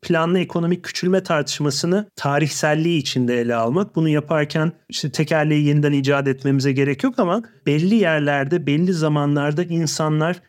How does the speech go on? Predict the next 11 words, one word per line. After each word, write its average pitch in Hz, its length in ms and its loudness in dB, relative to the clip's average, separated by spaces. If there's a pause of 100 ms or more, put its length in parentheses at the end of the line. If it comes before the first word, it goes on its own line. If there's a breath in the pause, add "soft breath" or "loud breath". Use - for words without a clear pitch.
(180 soft breath)
ekonomik 170 640 0
büyüme 165 500 0
dürtüsü 147 480 -2
ya 165 160 2
da 151 60 2
hedefi 160 440 -2
olmadan 175 680 0 (180)
nasıl 190 600 0
mekanlar 151 600 0
yaratmışlar, 131 800 0
nasıl 156 340 -2